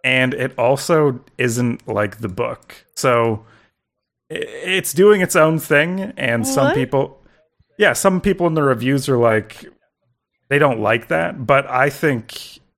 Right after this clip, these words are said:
Speaker 1: it, it serves the game well. It's, it's still immersive for me anyways.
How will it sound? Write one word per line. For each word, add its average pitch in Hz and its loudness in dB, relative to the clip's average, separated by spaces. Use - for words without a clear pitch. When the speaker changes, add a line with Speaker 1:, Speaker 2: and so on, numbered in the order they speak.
Speaker 1:
it, - -2
it 165 -2
serves 165 2
the 156 2
game 139 2
well. 139 2
It's, 160 -2
it's - -6
still 190 2
immersive 127 2
for 123 -4
me 113 -4
anyways. 104 -8